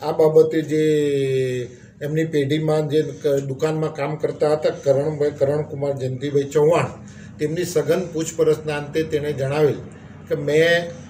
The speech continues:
આ જે, અ, જણાવેલ કે એને પોતે આ વેપારી કાયમ સવારમાં આટલા રૂપિયા લઈને જાય છે, જેની ટીપ એને ગામના ઇરફાનભાઈ રફીકભાઈ પઠાણને આપેલી હતી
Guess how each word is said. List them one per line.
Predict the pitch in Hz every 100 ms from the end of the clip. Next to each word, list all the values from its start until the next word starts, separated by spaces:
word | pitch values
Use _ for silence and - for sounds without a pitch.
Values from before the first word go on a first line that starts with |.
| 147
આ | 147 156
જે, | 143 156 156
અ, | 139 135 139 127 127 123 123 127 - - -
જણાવેલ | 135 151 170 170
કે | 170
એને | 151 160
પોતે | - 156 180 139 - - - -
આ | 151
વેપારી | 151 143 156 156
કાયમ | 151 143 151
સવારમાં | 156 139 139 147 147
આટલા | 139 147
રૂપિયા | 143 139 147
લઈને | 139 139 139
જાય | 147
છે, | - 160
જેની | 135 156 160
ટીપ | 165 170 170 - - - -
એને | 147 165
ગામના | 143 135 151 160
ઇરફાનભાઈ | 139 - 156 160 156 160
રફીકભાઈ | 143 - 151 165 156
પઠાણને | 147 135 147 151 151
આપેલી | 127 - 117 117 110
હતી | 110 208